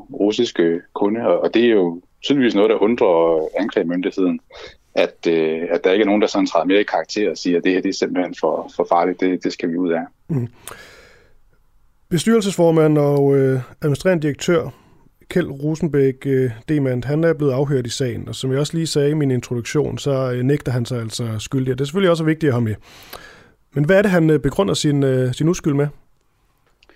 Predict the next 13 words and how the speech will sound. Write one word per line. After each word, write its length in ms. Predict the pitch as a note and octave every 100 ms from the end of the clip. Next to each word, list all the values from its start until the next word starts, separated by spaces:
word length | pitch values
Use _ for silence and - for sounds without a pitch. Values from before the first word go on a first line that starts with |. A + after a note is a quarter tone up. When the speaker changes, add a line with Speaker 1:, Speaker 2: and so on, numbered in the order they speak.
| - - - - - -
Speaker 1:
Øhm, 280 | G2+ G#2 G#2
altså 200 | A2+ A2
for 80 | A2+
det 100 | G2
første 160 | A#2 A2
kan 60 | G2+
man 60 |
sige, 120 | A#2
at 40 | G#2+
det 100 | G2
er 80 | B2+
usædvanligt, 560 | A#2 G2 A2 A#2 E2 F2
at 100 | E2+